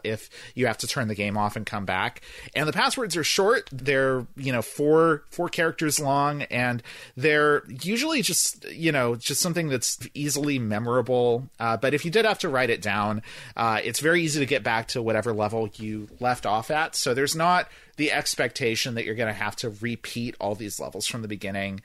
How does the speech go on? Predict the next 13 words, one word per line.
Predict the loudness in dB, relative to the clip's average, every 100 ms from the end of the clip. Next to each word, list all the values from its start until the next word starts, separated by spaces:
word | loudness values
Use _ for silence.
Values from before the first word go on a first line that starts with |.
| -16 -6
every | -4 -2 -4
time | -4 -4 -4
you | -2
start | 0 0 -2
the | -4
game. | -8 -8 -10 -14 -20 -20 -20 -6
And | 0 2 0 -4
that's | 0 0 4
really | 4
good. | 6 4 4 2
It's | -2 0
really | 2 2
smart. | 0 0 2 2 0